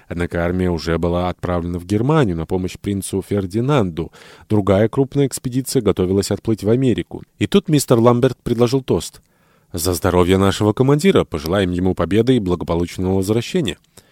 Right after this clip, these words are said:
«Почему вы не пьете, генерал Джеймс?» — спросила хозяйка дома. «Ему не положено пить за самого себя», — пояснил генерал Ламберт. «Это нам нужно выпить за его здоровье». «Как, значит, Джеймс уже получил назначение?» «Но за это следует выпить всем», и нежные голоса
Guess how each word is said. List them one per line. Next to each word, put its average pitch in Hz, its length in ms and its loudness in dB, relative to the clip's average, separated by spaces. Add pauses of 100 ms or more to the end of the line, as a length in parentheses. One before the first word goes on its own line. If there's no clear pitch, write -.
(300)
«Почему 123 340 0
вы 123 140 4
не 135 120 0
пьете, 131 360 0
генерал 104 400 2
Джеймс?» — 82 580 -4
спросила 82 420 -8
хозяйка 85 380 -10
дома. 87 220 -14 (500)
«Ему 82 160 -4
не 87 100 -2
положено 80 440 0
пить 78 220 -10
за 78 60 -8
самого 80 360 -6
себя», — 82 380 -6
пояснил 85 380 -8
генерал 85 380 -8
Ламберт. 82 360 -10 (360)
«Это 156 180 2
нам 175 220 4
нужно 101 260 2
выпить 85 280 -2
за 85 100 -2
его 80 180 -2
здоровье». 76 460 -6 (460)
«Как, 82 240 -6
значит, 82 300 -8
Джеймс 95 420 -2
уже 90 240 -4
получил 92 480 -4
назначение?» 92 720 -2 (640)
«Но 87 120 -6
за 80 340 -4
это 82 300 -4
следует 90 460 -4
выпить 92 300 -4
всем», 139 500 -2
и 85 40 -2
нежные 85 600 -6
голоса 90 680 -4